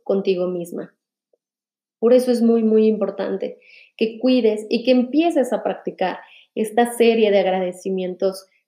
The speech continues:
diarios, mínimos, que yo te pido y te recomiendo hacer,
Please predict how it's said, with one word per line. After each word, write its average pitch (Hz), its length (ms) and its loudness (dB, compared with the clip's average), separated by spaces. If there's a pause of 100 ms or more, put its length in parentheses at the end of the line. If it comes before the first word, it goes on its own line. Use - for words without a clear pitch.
(180)
diarios, 247 1080 4 (280)
mínimos, 247 1200 2 (180)
que 190 120 -6
yo 196 160 0
te 202 100 -4
pido 240 340 -4
y 254 120 -2
te 202 80 0
recomiendo 185 540 -6
hacer, 254 320 -2